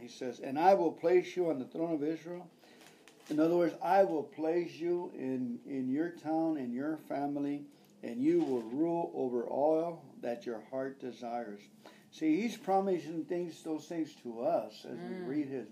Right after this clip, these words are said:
Speaker 1: word and
Speaker 2: Mm-hmm.
Speaker 1: so forth.
Speaker 2: Yes, uh-huh.
Speaker 1: You will walk around happily, thankfully, you
Speaker 2: Mm.
Speaker 1: will enjoy your food, your family.
Speaker 2: Mm.
Speaker 1: If you will follow me, you will have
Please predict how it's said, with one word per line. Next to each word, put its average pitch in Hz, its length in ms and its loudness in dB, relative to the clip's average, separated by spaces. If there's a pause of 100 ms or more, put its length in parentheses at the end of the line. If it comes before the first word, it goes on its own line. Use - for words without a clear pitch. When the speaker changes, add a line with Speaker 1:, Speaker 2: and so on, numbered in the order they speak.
(120)
Speaker 1:
word 135 420 -2 (140)
and - 500 -8
Speaker 2:
Mm-hmm. 151 120 -8
Speaker 1:
so 160 180 2 (100)
forth. 135 300 -2
Speaker 2:
Yes, - 100 -18
uh-huh. 156 320 -12
Speaker 1:
You 160 160 6
will 147 220 4
walk 165 400 6
around 143 400 4
happily, 190 720 0 (320)
thankfully, 165 640 -2 (540)
you 151 160 6
Speaker 2:
Mm. 165 60 2
Speaker 1:
will 147 120 2
enjoy 143 720 0 (540)
your 123 160 -4
food, 180 640 6 (120)
your 127 160 -6
family. 175 680 -4 (200)
Speaker 2:
Mm. 143 340 -12
Speaker 1:
If 151 220 0
you 160 140 6
will 165 160 2
follow 156 380 2
me, 165 420 0 (460)
you 135 200 0
will 127 80 2
have 135 320 0